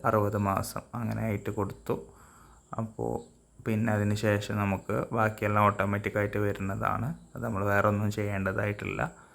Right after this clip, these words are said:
നമ്മളവിടെ അറുപത് എന്നും കൂടിയും കൊടുത്തതിൻ്റെ ശേഷം അടുത്ത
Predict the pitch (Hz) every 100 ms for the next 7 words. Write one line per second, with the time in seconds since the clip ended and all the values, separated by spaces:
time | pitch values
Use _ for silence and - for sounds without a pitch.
0 | - - _ - 117 113 110 110 120 -
1 | 117 107 104 104 104 104 104 107 110 98
2 | - - 110 95 107 101 98 - 135 202
3 | - - - - - 110 104